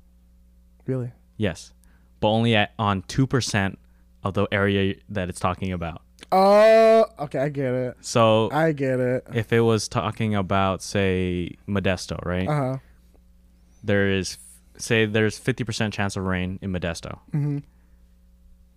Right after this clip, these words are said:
Speaker 2: That means fifty percent of Modesto. So if you were to cut Modesto in half,
Speaker 1: It's gonna get
Speaker 2: that's
Speaker 1: rain.
Speaker 2: gonna rain and the other part won't.
Speaker 1: W-, that's how it works?
Speaker 2: That's what it means.
Speaker 1: What the fuck? I did
Speaker 2: I've
Speaker 1: not
Speaker 2: been
Speaker 1: know
Speaker 2: lied
Speaker 1: that.
Speaker 2: to for the longest time of, m-,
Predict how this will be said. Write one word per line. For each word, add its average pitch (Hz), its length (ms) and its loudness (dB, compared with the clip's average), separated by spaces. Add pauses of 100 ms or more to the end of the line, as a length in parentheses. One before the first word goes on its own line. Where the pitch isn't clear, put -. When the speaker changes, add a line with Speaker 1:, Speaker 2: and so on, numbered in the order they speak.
(100)
Speaker 2:
That 110 180 2
means 95 520 -2 (680)
fifty 143 240 0
percent 123 400 0
of 107 60 4
Modesto. 95 800 0
So 117 120 0
if 107 100 2
you 120 80 2
were 113 80 4
to 101 60 0
cut 120 220 -2
Modesto 107 400 -2
in 87 60 -4
half, 95 280 -4 (220)
Speaker 1:
It's 151 180 -4
gonna 170 200 0
get 160 60 0
Speaker 2:
that's 120 280 4
Speaker 1:
rain. 135 80 -2
Speaker 2:
gonna 104 200 0
rain 92 360 -2
and 95 140 -6
the 90 40 -4
other 87 120 -6
part - 180 -12
won't. - 240 -14
Speaker 1:
W-, 127 200 -10 (300)
that's 175 360 0
how 240 140 6
it 202 60 4
works? 220 420 2
Speaker 2:
That's - 200 2
what 107 140 4
it 92 60 2
means. 87 380 -4
Speaker 1:
What 147 320 -4
the 453 200 2
fuck? 262 340 0
I 320 120 2
did - 40 4
Speaker 2:
I've 139 140 6
Speaker 1:
not - 60 6
Speaker 2:
been 165 120 8
Speaker 1:
know - 140 6
Speaker 2:
lied 123 300 6
Speaker 1:
that. 131 80 0
Speaker 2:
to 151 240 6
for 131 260 2
the 98 100 4
longest 104 500 2
time 113 240 4
of, 104 140 2
m-, 104 100 0